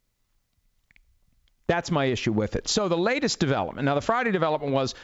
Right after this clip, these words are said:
no active criminal investigation of Hill. The latest from W H B is Chiefs receiver Tyreek Hill did not break his three-year-old son's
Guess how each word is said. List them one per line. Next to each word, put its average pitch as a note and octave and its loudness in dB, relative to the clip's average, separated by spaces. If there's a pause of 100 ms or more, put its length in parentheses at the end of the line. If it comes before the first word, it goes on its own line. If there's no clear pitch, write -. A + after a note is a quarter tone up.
(160)
no D3+ 2
active D3 0
criminal C3+ 0 (800)
investigation B2+ 0
of G2 0
Hill. F#2 -2 (720)
The C#3+ 2
latest G3+ 0
from D#3+ 2
W D3 2
H C#3 -2
B D3+ 0
is C3+ 0 (1600)
Chiefs E3 0
receiver G#2+ 2
Tyreek G2+ 0
Hill F3 0
did B2 -2
not F3 -2
break G2+ 0
his C#3 0
three-year-old G#2+ 0
son's A2+ 0